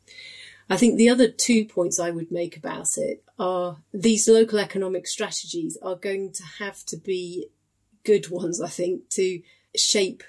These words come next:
what happens and to, to start to influence the, the narrative around place. Uh, but they're coinciding with local government situation, which is really serious, um, in many areas, I think, in terms of local government finance and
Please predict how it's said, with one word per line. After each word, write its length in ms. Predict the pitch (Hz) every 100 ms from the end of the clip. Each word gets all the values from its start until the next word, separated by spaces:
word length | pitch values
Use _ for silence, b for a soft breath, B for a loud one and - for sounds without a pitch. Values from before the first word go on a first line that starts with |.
| _
what 300 | 185 165 160
happens 520 | 156 165 - 180 175 180
and 180 | 175
to, 140 | - 175
to 240 | - 170
start 320 | 165 - 185
to 120 | 180 185
influence 560 | 185 - 170 170 -
the, 240 | - 180 175
the 80 | 185
narrative 580 | 180 185 180 175 165 165
around 380 | 170 214 196 -
place. 460 | - - 170 - b b b b b b b 185
Uh, 180 | 185 -
but 100 | 180
they're 120 | 208
coinciding 720 | 208 233 220 208 208 190 180 175
with 140 | 180
local 520 | 185 196 - - 175 175 -
government 540 | 214 220 180 170 -
situation, 720 | - - - 175 170 - 175
which 240 | 180 175 208
is 240 | 170 160
really 400 | 202 214 190 170
serious, 760 | - 190 165 175 175 175 - -
um, 340 | 180 175 170 175
in 400 | 190 180 175 175 -
many 420 | 185 185 180 170
areas, 380 | 175 175 175 165
I 80 | 170
think, 340 | - 175 175
in 80 | 175
terms 300 | 170 180 170
of 80 | 175
local 220 | 180 170
government 340 | 185 160 170 -
finance 760 | - 180 175 170 170 - - -
and 320 | 175 175